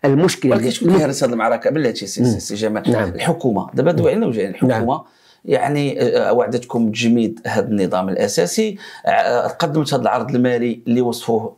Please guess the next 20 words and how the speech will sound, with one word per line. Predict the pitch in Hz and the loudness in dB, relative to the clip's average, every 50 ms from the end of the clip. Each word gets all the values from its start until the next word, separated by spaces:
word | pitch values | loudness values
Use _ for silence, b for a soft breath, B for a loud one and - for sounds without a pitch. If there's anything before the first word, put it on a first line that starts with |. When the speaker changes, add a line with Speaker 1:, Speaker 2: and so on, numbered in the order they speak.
| - | -4
Speaker 2:
آه، | 113 | -2
اوساط | 110 - - 120 113 - 120 107 - - - | 0 2 0 0 0 0 0 -2 0 -2 -4
عديده | - - 85 110 113 123 147 143 135 120 | -2 0 0 0 0 0 0 0 0 0
بانه | 110 - 113 120 113 107 - - | 2 2 0 0 0 0 0 0
عرض | 101 107 104 - 120 | -2 -2 -2 -2 0
مغري | 117 120 139 165 160 165 196 226 208 | 2 2 2 2 2 2 2 2 2
ولا | 143 113 104 101 | 2 2 0 0
سابقه | - - 87 - - - - - 160 185 | -2 -6 -6 -6 -6 -4 -2 0 2 2
له، | 226 240 233 B B B B B B B B B B B _ _ _ _ _ _ _ _ _ _ _ _ - | 2 2 0 B B B B B B B B B B B _ _ _ _ _ _ _ _ _ _ _ _ 2
وانت | - 262 247 - - 226 | 2 2 4 2 2 0
جالس | 214 175 190 185 175 160 - - | 2 2 2 2 2 0 -2 0
معايا | 143 135 131 147 147 139 139 | 0 2 2 2 2 2 0
انا | 135 127 123 | 0 -2 -2
حكومه، | 123 - 127 127 - - 135 123 131 175 190 190 - _ _ _ _ _ _ _ _ _ - - | -2 -2 -4 -2 0 0 0 0 0 -2 -2 -4 -8 _ _ _ _ _ _ _ _ _ -4 0
Speaker 1:
حكومه | - - 247 240 247 269 262 | 2 2 4 4 6 4 6
كذابه | 247 - 220 160 214 233 240 254 | 6 4 4 4 6 6 6 6
Speaker 2:
وأنا | 254 240 208 | 6 6 6
Speaker 1:
بعدا. | 185 170 151 | 6 4 4
Speaker 2:
جالسين | 147 147 156 135 - 170 | 4 4 2 2 2 0
نتفاهموا. | 151 - - 151 147 160 202 - | 2 2 2 2 4 2 0 -2